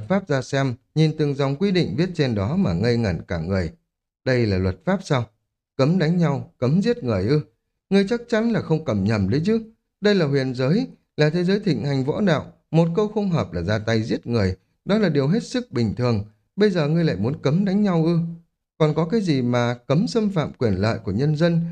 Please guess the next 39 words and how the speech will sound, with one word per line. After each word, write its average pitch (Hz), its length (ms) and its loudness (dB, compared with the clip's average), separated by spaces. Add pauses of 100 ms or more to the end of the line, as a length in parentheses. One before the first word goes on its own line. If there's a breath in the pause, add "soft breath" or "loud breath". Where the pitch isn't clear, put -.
(200)
cấm 185 240 2
cướp 240 220 -2
đoạt 113 220 -2
nữa 131 160 -2
chứ? 240 140 2 (560)
Ta 143 120 2
là 117 100 2
huyền 98 280 0
đế 123 160 2
của 127 160 -4
Thiên 117 200 0
Long 113 280 0
Đế 117 220 0
Quốc, 240 160 2 (380)
tất 233 160 0
cả 165 80 2
mọi 131 160 2
thứ 165 140 0
trong 190 200 -2
thiên 196 160 2
hạ 160 160 0
này 117 180 0
đều 123 240 0
là 117 120 2
của 101 180 -4
ta. 135 300 -2 (520)
Bây 214 140 4
giờ 170 140 2
ngươi 180 140 0
lại 165 120 0
nói 131 180 0
với 190 100 -2
ta 175 160 0
là 98 140 0
cấm 156 340 0
cướp 247 200 0
đoạt 110 200 -2
hay 127 100 -4
sao? 139 340 -2